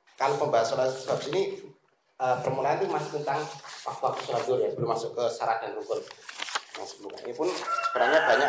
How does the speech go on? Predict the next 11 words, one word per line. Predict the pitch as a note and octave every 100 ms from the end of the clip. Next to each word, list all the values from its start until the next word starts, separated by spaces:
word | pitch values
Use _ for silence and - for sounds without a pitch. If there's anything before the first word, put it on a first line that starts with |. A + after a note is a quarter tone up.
| G2+
loh. | F#2 - - - - - - - -
Cuma | C3
saya | D3 C3+ B2
ringkas | A#2+ A2+
saja. | A2 G2 - - - - - - - - -
<clears throat> | - - - - - - - E3+
Awal | G#3 G#3+ G#3+ A3
waktu | G#3+
sholat | G3+ G3+
zuhur | G3+ G3+
apa? | F#3+ G3 - -